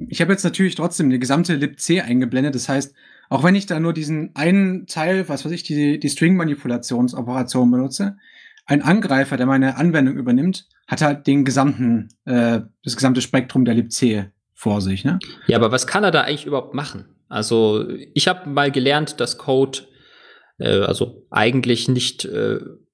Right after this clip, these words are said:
Speaker 2: irgendwie, also d-, dass ausführbarer Code nicht schreibbar ist und schreibbare Daten irgendwie kein, nicht als Code ausführen können, in modernen Systemen zumindest. Mm, und was kann denn da passieren? Dann ist der Code halt da, aber der kann ja, der wird ja nicht aufgerufen.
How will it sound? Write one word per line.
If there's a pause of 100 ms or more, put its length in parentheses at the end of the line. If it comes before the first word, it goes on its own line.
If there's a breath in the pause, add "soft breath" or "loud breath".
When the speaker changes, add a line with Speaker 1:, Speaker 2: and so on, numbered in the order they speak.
(140)
Speaker 2:
irgendwie,
also
d-,
dass
ausführbarer
Code
nicht
schreibbar
ist
und (240)
schreibbare
Daten
irgendwie
kein,
nicht
als
Code
ausführen
können,
in
modernen
Systemen
zumindest. (920 loud breath)
Mm, (260)
und
was
kann
denn
da
passieren?
Dann
ist
der
Code
halt
da,
aber
der
kann
ja,
der
wird
ja
nicht
aufgerufen.